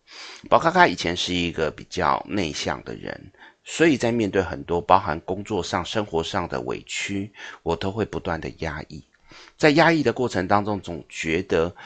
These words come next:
呃，只要我不说，过一阵子过去了就算了。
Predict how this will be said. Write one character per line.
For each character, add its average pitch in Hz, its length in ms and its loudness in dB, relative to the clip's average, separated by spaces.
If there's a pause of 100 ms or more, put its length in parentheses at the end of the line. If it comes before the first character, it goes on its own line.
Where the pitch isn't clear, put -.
(280)
呃， 76 640 -4 (520)
只 - 140 0
要 127 100 10
我 120 140 4
不 98 120 -4
说， 101 480 -4 (200)
过 107 200 2
一 92 40 0
阵 92 220 0
子 - 140 -10
过 92 260 -2
去 85 160 -10
了 71 120 -4
就 - 120 -6
算 107 360 0 (100)
了。 - 80 -20